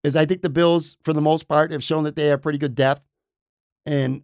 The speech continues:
I like Tyrel Dodson to an extent, but I'll tell you, he's not it. He's not it. Every time Tremaine Edmunds doesn't play, and we saw it in the second half against the Vikings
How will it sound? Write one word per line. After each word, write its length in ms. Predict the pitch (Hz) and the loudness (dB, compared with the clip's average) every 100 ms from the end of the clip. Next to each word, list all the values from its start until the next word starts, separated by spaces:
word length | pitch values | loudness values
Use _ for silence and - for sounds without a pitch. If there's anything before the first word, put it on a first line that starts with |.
| _ | _
I 180 | 135 151 | -4 0
like 280 | 135 151 156 | 2 2 0
Tyrel 440 | 156 160 165 165 | -2 0 2 0
Dodson 500 | 165 165 165 170 160 | 2 0 0 -2 -4
to 140 | 147 139 | -2 -4
an 80 | |
extent, 500 | - - - 143 151 | -4 -10 -4 -4 -2
but 100 | 131 | -2
I'll 120 | 127 123 | -4 -2
tell 160 | 135 | -4
you, 40 | 117 | -2
he's 180 | 147 | -2
not 180 | 151 139 | 0 0
it. 160 | 131 - _ _ _ _ _ _ _ _ _ _ _ _ 135 | -2 -8 _ _ _ _ _ _ _ _ _ _ _ _ -6
He's 180 | 151 | -2
not 220 | 160 147 139 | 2 4 2
it. 160 | 117 _ _ _ _ _ _ _ - | -2 _ _ _ _ _ _ _ 2
Every 220 | 170 220 | 4 4
time 260 | 220 196 185 | 4 4 2
Tremaine 340 | 175 175 170 | 2 4 4
Edmunds 340 | 175 185 160 | 4 2 -2
doesn't 380 | 107 139 147 175 | 0 2 2 0
play, 360 | 165 165 180 190 _ _ _ _ _ _ _ 123 | -2 -2 -2 -8 _ _ _ _ _ _ _ -4
and 100 | 127 | -4
we 80 | |
saw 280 | 120 151 156 | 0 4 6
it 80 | 156 | 4
in 60 | 127 | 0
the 60 | |
second 320 | - 156 151 | -2 0 2
half 160 | 156 156 | 2 2
against 200 | 143 123 | 0 -2
the 60 | 98 | -2
Vikings 600 | 127 170 170 160 160 | 0 2 2 2 0